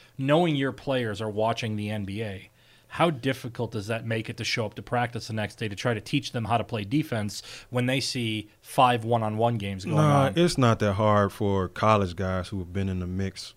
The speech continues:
Speaker 2: for a while because they understand that the pro game is not,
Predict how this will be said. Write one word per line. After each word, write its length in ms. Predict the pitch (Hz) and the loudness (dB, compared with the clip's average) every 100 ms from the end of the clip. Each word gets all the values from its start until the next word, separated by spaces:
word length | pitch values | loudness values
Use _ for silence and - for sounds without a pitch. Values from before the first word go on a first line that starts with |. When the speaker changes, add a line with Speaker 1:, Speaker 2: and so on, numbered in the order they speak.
| _ | _
Speaker 2:
for 220 | - - 90 | -14 -8 -6
a 60 | |
while 300 | 92 95 92 | -4 -6 -6
because 460 | 90 95 98 90 87 - | -8 -10 -8 -8 -10 -8
they 300 | 107 104 104 | -4 -4 -4
understand 540 | 104 98 - 101 95 92 | -4 -4 -4 -6 -4 -6
that 100 | 85 - _ _ _ _ _ _ _ _ _ 113 | -10 -16 _ _ _ _ _ _ _ _ _ -12
the 220 | 104 98 | -6 -6
pro 260 | - 113 107 | -2 0 0
game 320 | 101 98 90 | -2 -2 -4
is 140 | 87 | -6
not, 460 | 85 92 98 95 | -4 -2 -2 -2